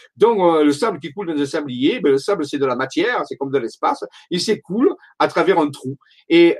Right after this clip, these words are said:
ben, ce mouvement d'écoulement d'un axe, on peut dire, spatial fragmenté, en petits quanta de, de sable, pourrait représenter le temps qui s'écoule. Donc, ça veut dire que nous serions dans un espace-temps quatre D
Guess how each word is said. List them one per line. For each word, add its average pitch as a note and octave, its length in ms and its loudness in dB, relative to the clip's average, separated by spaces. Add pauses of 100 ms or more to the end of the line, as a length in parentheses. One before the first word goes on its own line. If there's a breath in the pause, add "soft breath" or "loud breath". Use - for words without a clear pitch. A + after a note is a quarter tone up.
ben, D#3+ 120 0
ce F#3 120 0
mouvement G3+ 520 0
d'écoulement F3 640 -4
d'un D3+ 240 -2
axe, - 340 -2
on - 420 -14
peut D3+ 100 -4
dire, D3+ 200 0
spatial F3 600 -2
fragmenté, C#3+ 720 -6 (100)
en C3+ 160 -8
petits C#3 300 -14
quanta E3 340 -4
de, B2+ 240 -2
de A#2 140 -12
sable, D#3 360 -2 (300 loud breath)
pourrait A3+ 160 4
représenter F#3 480 2
le F#3 80 -2
temps G3+ 160 -4
qui F3+ 80 -8
s'écoule. D#3+ 480 -8 (240 soft breath)
Donc, F#3+ 140 -2
ça G3+ 80 -2
veut G#3 80 0
dire A3 140 0
que G#3 80 4 (460 soft breath)
nous E3+ 120 -8
serions G#3+ 360 2
dans F3 220 -4
un F3 100 -2
espace-temps G3 760 -4 (220)
quatre A3+ 300 0
D G3 340 -2